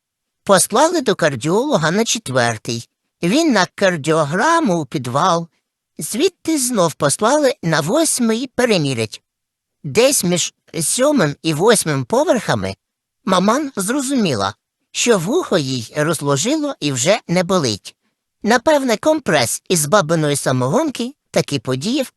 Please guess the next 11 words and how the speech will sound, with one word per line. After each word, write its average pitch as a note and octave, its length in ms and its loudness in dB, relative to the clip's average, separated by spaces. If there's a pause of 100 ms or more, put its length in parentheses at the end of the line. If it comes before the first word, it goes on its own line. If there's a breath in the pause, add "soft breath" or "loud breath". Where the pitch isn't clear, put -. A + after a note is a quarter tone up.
з D#3+ 160 0
невеличким B3 600 0
запізненням. B2 760 -2 (720)
Результатів A3+ 840 0
того C#3+ 400 0 (240)
обстеження G#3+ 840 -2
маман G#3 560 2
не D#3 160 -2
знає F#3+ 460 0
і D#3+ 100 -4
досі, D3 500 -2